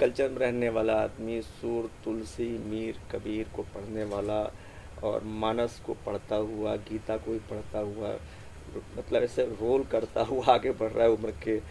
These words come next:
पायदान पे। आते आते कब वो फिर, अ, गीतांजलि पढ़ने लगता है और कब, अ,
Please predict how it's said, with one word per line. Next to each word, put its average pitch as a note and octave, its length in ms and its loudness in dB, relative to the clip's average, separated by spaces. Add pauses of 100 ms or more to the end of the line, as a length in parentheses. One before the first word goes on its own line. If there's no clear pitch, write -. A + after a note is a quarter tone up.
(640)
पायदान G#2 500 2
पे। F#2 140 -6 (1800)
आते D3+ 320 8
आते F3+ 340 6 (220)
कब G3 220 12
वो F#3 200 8
फिर, E3+ 320 4
अ, C3 480 6 (440)
गीतांजलि A#2+ 460 0
पढ़ने C3 300 2
लगता A#2+ 320 -2
है A#2 300 2
और A#2 160 -2 (100)
कब, B2 260 2
अ, A#2+ 260 6